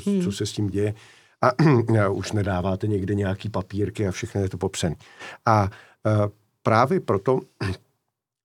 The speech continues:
Speaker 2: protože to takhle je, tak je druhý štěstí naše v tom, že ta digitalizace, která probíhá od možná, eh, s nějakým malým zázrakem od doby Vladimíra Mlynáře, Ivana Langra a, a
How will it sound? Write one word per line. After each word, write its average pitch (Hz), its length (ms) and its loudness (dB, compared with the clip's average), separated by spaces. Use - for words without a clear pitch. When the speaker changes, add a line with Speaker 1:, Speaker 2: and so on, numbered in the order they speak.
Speaker 2:
protože 127 360 -2
to 123 100 -6
takhle 135 280 -2
je, 104 100 0
tak 131 180 -4
je 135 180 0
druhý 113 420 0
štěstí 135 520 -4
naše 127 320 -2
v - 80 -10
tom, 98 360 -4
že 113 180 0
ta 120 140 2
digitalizace, 113 760 0
která 110 300 0
probíhá 110 760 0
od 110 200 -4
možná, 104 580 2
eh, 117 40 -2
s 107 40 -2
nějakým 113 340 2
malým 117 300 2
zázrakem 107 760 2
od 107 120 -2
doby 107 800 2
Vladimíra 98 800 0
Mlynáře, 113 760 2
Ivana 110 360 -2
Langra 110 640 0
a, 113 80 -2
a 104 420 0